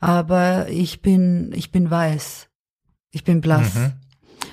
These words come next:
Speaker 1: Wir sind orthodox, aber wir sind immer noch Christen.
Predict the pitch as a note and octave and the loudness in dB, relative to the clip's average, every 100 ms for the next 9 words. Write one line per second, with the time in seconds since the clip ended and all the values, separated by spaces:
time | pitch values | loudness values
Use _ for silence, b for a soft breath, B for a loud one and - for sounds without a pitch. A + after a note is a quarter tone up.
0 | B E3+ F3+ - F3 E3+ - D3+ D3+ E3 | B 0 0 4 2 2 -2 -4 -2 -2
1 | F3 F3+ E3+ E3+ D#3 E3 D#3 D#3+ D#3+ D3+ | -2 -2 -4 -2 -4 -4 -2 -2 -2 -4
2 | - F3+ D#3 - D#3 | -4 -4 -4 -4 -4